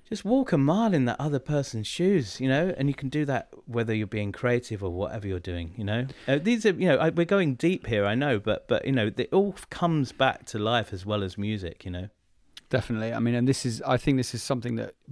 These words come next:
Speaker 2: within the sort of Finding Rhythms workshop, one of the things we really try to explore is this transferable skills. And, you know, <coughs> if you're not aware, we, we run a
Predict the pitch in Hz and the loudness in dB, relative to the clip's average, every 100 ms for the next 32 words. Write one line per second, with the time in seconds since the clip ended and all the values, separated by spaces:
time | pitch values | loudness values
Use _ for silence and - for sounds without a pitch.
0 | 117 117 120 113 110 104 - 117 110 123 | -2 0 2 4 2 0 -4 -6 -6 -2
1 | 113 110 104 101 98 123 123 - - 113 | 0 2 0 -2 -2 2 4 2 -2 -6
2 | 92 113 104 104 - 117 104 110 107 120 | -4 -4 -2 -4 -4 -4 -2 -6 -6 0
3 | 123 117 107 - 113 104 - - - 113 | 2 2 0 -2 -4 -4 -8 -8 -4 -2
4 | 107 98 - 104 - 120 107 - 110 107 | -2 -4 -6 -10 -6 -4 -4 -4 -4 -4
5 | 104 - 117 113 101 110 104 104 - - | -6 -2 0 0 -2 -4 -4 -4 -10 -20
6 | - - 110 101 - - - - - - | -10 -6 -4 -4 -10 -18 -20 -20 -6 6
7 | 254 202 151 139 127 120 117 117 113 110 | 6 6 -2 0 0 0 -2 0 -2 -2
8 | - 117 113 117 110 | -2 0 0 0 0